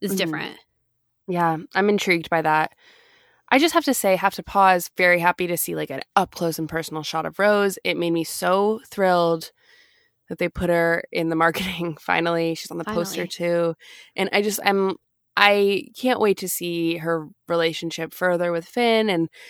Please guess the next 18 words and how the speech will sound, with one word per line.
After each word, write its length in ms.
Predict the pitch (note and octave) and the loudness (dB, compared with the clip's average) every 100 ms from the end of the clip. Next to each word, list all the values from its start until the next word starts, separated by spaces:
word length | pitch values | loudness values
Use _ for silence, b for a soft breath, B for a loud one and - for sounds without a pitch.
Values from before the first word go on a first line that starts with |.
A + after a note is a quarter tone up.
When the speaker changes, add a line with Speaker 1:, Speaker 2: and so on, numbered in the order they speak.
| B _ | B _
Speaker 2:
her 240 | - E3+ | 0 2
rising 420 | D#3+ E3 E3+ D#3+ E3 | 4 4 4 2 -2
in 80 | |
the 100 | D#3+ | -2
ranks 400 | D#3+ E3 E3 - | -2 -2 -2 -4
of 80 | E3 | -12
the 80 | D#3+ | -10
Resistance 600 | F3+ F#3+ A3+ - G#3 G3+ | -8 -4 -4 -4 -4 -4
and 80 | F3+ | -6
how 100 | D#3+ | -6
far 180 | - D#3+ | -6 -8
she's 220 | - E3+ | -8 -16
come. 480 | - F#3+ F3+ F3+ F#3 _ _ _ _ _ _ _ - | -6 -2 -2 -2 -8 _ _ _ _ _ _ _ 0
I 80 | A3 | 2
just 160 | A#3 | 2
can't 140 | A#3+ G#3+ | 0 2
wait. 240 | A3 E3+ | 2 2
I'm 320 | F3 F3 F3 | 0 0 -2